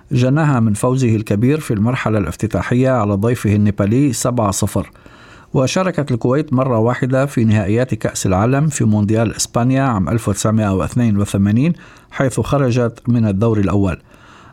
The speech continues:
أما المنتخب الأسترالي الساعي لتحقيق بداية موفقة لمشواره نحو ظهور جديد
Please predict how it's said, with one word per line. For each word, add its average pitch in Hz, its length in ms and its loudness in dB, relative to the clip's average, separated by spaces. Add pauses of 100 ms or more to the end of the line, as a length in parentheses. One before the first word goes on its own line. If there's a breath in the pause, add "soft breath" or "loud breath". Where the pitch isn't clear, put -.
أما 185 160 2
المنتخب 170 500 0
الأسترالي 123 600 0
الساعي 127 440 0
لتحقيق 113 520 -2
بداية 110 440 0
موفقة 107 760 2
لمشواره 117 680 0
نحو 104 380 0
ظهور 117 440 2
جديد 107 680 2